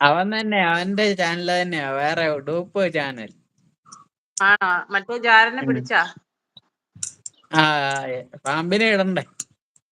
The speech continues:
Speaker 2: അതല്ല, അല്ലാത്ത ഒരു മിഥുന്റെ ഡി പി ഒക്കെ വെച്ചിട്ട് ഒരാൾ വന്നിട്ടില്ലായിരുന്നോ? അയാളെ പിന്നെ
Speaker 1: അവനെ
Speaker 2: വന്നിട്ടുണ്ട്.
Speaker 1: പിന്നെ കണ്ടില്ല, അവൻ പിന്നെ ഈ വഴി വന്നില്ല.
Speaker 2: ആണോ?
Speaker 1: ഉം.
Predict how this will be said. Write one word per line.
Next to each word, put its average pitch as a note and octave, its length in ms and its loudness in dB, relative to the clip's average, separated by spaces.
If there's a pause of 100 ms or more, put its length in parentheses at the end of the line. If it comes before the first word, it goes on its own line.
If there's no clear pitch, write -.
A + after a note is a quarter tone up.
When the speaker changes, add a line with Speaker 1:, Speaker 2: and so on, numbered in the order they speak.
(840)
Speaker 2:
അതല്ല, C4 420 2 (300)
അല്ലാത്ത A#3 440 2
ഒരു C#4 420 0
മിഥുന്റെ A3+ 400 -6
ഡി A#3 200 -4
പി C#4+ 180 -6
ഒക്കെ C#4 120 -2
വെച്ചിട്ട് C4+ 280 -4
ഒരാൾ B3 280 2
വന്നിട്ടില്ലായിരുന്നോ? G#3 640 -4
അയാളെ G3 460 0 (960)
പിന്നെ A#3 220 0
Speaker 1:
അവനെ A#3 380 6
Speaker 2:
വന്നിട്ടുണ്ട്. B3+ 100 0
Speaker 1:
പിന്നെ A#3 200 0
കണ്ടില്ല, G#3+ 480 0 (300)
അവൻ E3+ 240 -4
പിന്നെ G3 200 -2
ഈ F#3 40 0
വഴി F3+ 220 0
വന്നില്ല. D#3 360 -2 (800)
Speaker 2:
ആണോ? F#3 380 -6 (840)
Speaker 1:
ഉം. B2+ 220 -10